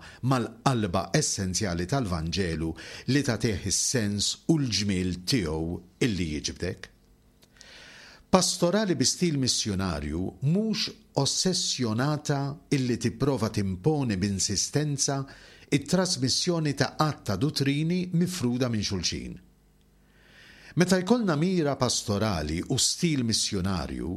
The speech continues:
illi tassew jasal għand kulħadd bla eċċezzjoni jew esklużjoni, it-tħabbira tikkonċentra fuq dak li hu essenzjali, fuq dak li hu l-isbaħ, l-ikbar,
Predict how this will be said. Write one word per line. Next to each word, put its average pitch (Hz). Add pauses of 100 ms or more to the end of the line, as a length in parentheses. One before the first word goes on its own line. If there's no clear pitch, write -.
(160)
illi 113
tassew 143
jasal 117
għand 113
kulħadd 113
bla 110
eċċezzjoni 123 (340)
jew 120 (100)
esklużjoni, 92 (1080)
it-tħabbira 139 (160)
tikkonċentra 180
fuq 127
dak 151
li 120
hu 160 (260)
essenzjali, 113 (720)
fuq 185
dak 180
li 170
hu 160
l-isbaħ, - (480)
l-ikbar, 110